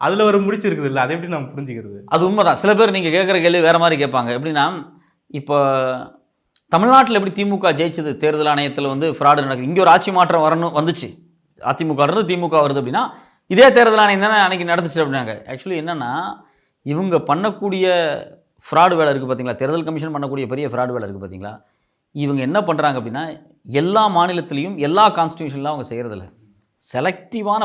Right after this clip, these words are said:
Speaker 2: போர்ஷன், செலக்டிவான மாநிலத்துல தான் செய்வாங்க, அப்படி தான் செய்ய முடியும். மூத்த எக்ஸ்பர்ட்ஸ் எல்லாருமே அதை சொல்ல, இப்ப ஐயநாதன், அ, நம்ம இந்த மெஷின் குறித்தே ஒரு எழுதியிருக்காரு, அ, ஒரு புக்கே எழுதியிருக்காரு. அவரே என்ன சொல்றாருன்னா, அவங்க எல்லா மாநிலத்தில எல்லாம் இதை, அ, இ வி எம் வந்து ஹேக் பண்றதோ, இ வி எம் வந்து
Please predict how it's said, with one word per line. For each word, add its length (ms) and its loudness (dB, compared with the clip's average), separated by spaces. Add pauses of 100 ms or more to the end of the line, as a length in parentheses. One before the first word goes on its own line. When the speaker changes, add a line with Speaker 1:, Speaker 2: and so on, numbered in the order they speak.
Speaker 2:
போர்ஷன், 400 -6
செலக்டிவான 600 -4
மாநிலத்துல 540 -6
தான் 220 -8
செய்வாங்க, 400 -6
அப்படி 220 -6
தான் 160 -10
செய்ய 180 -12
முடியும். 340 -10 (420)
மூத்த 420 4
எக்ஸ்பர்ட்ஸ் 420 -2
எல்லாருமே 320 4
அதை 100 -4
சொல்ல, 180 -6
இப்ப 120 -4
ஐயநாதன், 440 -2 (440)
அ, 120 -4 (420)
நம்ம 240 -4 (280)
இந்த 180 -4
மெஷின் 300 -6
குறித்தே 260 -2
ஒரு 160 0 (240)
எழுதியிருக்காரு, 500 -6 (500)
அ, 120 -6 (100)
ஒரு 180 -4
புக்கே 280 0
எழுதியிருக்காரு. 420 -4 (200)
அவரே 280 2
என்ன 200 -2
சொல்றாருன்னா, 360 0
அவங்க 140 -4
எல்லா 260 0
மாநிலத்தில 520 -4
எல்லாம் 160 -2
இதை, 120 0 (140)
அ, 100 -4 (360)
இ 120 -6
வி 120 -6
எம் 120 -4
வந்து 240 -4
ஹேக் 240 -6
பண்றதோ, 320 -6
இ 120 -4
வி 120 -6
எம் 120 -10
வந்து 200 -6